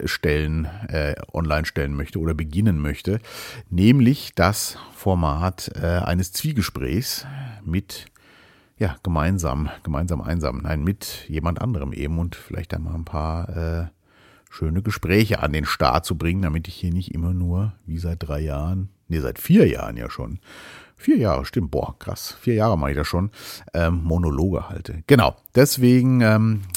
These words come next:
hab ich mir dieses Wireless Pro zwei gegönnt.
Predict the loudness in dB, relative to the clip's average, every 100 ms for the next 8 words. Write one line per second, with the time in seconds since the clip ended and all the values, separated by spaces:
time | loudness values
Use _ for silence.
0 | -2 -2 0 -2 0 4 6 6 4 -2
1 | -18 -20 -20 -20 -20 -20 _ _ -10 0
2 | 2 4 2 2 0 4 6 4 2 0
3 | -6 -6 0 0 -2 _ -14 -12 -8 -2
4 | 2 2 2 0 -2 -2 -8